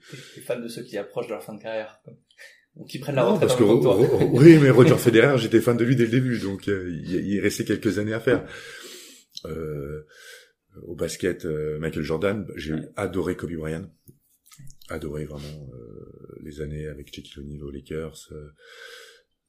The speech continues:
Speaker 2: euh, des, dans les footballeurs, euh, dans les footballeurs, euh, un, un, un Makelele au milieu de terrain, un Vieira, un,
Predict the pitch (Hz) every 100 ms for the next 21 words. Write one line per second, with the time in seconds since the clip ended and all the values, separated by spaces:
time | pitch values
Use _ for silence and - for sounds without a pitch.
0 | _ - - - - 82 - - - -
1 | 76 76 76 76 76 - - 82 82 85
2 | 76 73 71 71 69 67 69 65 57 65
3 | 73 78 76 - - 82 78 76 82 80
4 | 76 76 73 73 69 _ _ _ _ _
5 | _ _ _ _ - - _ _ - _
6 | _ _ _ _ _ - 80 76 80 82
7 | 69 85 87 - 87 87 92 85 85 -
8 | 92 90 104 98 90 82 90 87 90 101
9 | 101 92 87 87 87 85 82 78